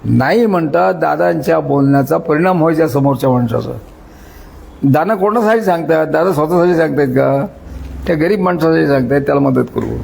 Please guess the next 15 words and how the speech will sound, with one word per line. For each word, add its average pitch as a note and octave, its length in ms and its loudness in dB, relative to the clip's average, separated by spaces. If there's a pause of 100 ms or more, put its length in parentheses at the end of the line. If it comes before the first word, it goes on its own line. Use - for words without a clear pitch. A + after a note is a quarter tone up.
(1000)
भावना C#3+ 300 0
बदलते. F#3+ 840 0 (1500)
आणि C#3+ 180 0
असं D3+ 340 0
काम D#3 320 -2
करणारा C3+ 360 0
हा C#3 200 0
अजितदादा A#2+ 500 -2
होता. B2+ 300 -4 (3250)
पवार D3+ 220 2
साहेबांनी F3 380 0
असं E3+ 200 0
काम F3+ 280 0
केलं D3+ 240 2
असंच - 680 -2